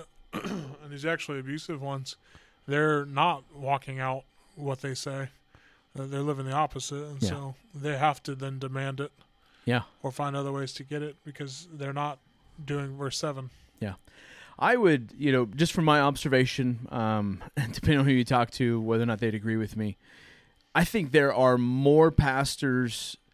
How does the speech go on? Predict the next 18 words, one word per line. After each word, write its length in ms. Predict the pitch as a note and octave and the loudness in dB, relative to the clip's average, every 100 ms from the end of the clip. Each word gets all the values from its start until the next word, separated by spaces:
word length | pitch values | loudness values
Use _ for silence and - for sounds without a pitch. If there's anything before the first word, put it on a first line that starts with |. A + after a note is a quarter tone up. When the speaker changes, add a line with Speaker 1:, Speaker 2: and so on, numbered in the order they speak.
| _ _ _ | _ _ _
Speaker 2:
more 200 | B2 B2+ | 0 2
leaders 520 | B2 C#3 C#3+ B2 A2 | 4 4 4 4 2
in 120 | A2 | 0
general 580 | G2+ C3 C3+ G#2 F#2+ F#2 _ _ _ - | 0 0 2 0 -2 -4 _ _ _ 0
that 200 | B2+ - | 2 0
fall 400 | - C#3+ C#3+ D3+ | 4 6 8 6
into 220 | C3+ C#3+ | 4 2
the 100 | A#2+ | 2
abusive 480 | A2 B2 C3+ C3 - | 2 0 0 -4 -6
category 840 | A#2+ A#2 A#2+ B2+ C3+ C#3 D#3 D#3 - _ _ _ | -4 -2 0 0 2 2 2 -2 -8 _ _ _
that 160 | B2+ B2 | 2 4
are 180 | A#2 A2 | 4 2
wimpy, 960 | G#2+ A2 A#2 C3 C3+ C#3+ C3 C3 B2 A2+ - | 0 0 4 4 4 4 6 6 2 -2 0
passive, 1300 | - B2 B2 B2 - - A#2+ A#2 A2+ A2 G2 - _ _ _ _ - | 0 2 -2 -2 -2 -2 -2 0 -2 -6 -8 -18 _ _ _ _ -8
effeminate 600 | G#2 - C3+ B2 A2 G2+ - | -8 2 2 4 0 -4 -2
than 220 | B2+ B2 | 2 2
there 200 | A#2+ A#2 | 2 0
are 440 | A2+ A#2 A2+ G#2+ | 2 4 4 2